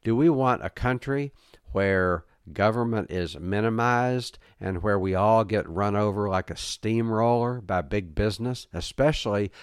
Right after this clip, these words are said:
vulnerable people get run over like a steamroller by big business? Why not take a risk on creating government programs?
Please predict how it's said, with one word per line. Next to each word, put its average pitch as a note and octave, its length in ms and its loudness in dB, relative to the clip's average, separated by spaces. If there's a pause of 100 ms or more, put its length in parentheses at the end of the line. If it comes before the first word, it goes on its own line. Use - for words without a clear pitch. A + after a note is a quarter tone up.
(140)
vulnerable A2 760 0
people D#2 520 -4 (180)
get G2 160 -4
run G#2+ 320 0
over A2+ 460 2 (180)
like F#2+ 200 -2
a F#2 80 -4
steamroller F2+ 920 2 (300)
by G2 180 2
big F#2 400 0
business? A#2 580 -2 (520)
Why A#2 260 4
not A#2 460 0 (540)
take D3 340 0
a G#2 80 -2
risk A2 680 2 (360)
on A2 500 2 (240)
creating A#2 720 0
government A#2 500 0
programs? D#2 920 -2